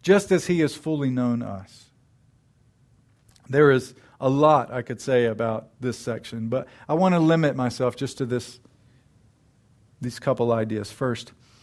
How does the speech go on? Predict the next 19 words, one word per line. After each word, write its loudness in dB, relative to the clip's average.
how -2
foolish 2
is -8
it -10
to -8
eagerly 2
and -4
zealously 4
pursue -4
something -6
that 4
is 0
temporary 0
while 4
ignoring 2
something -8
which -8
is -8
eternal? -12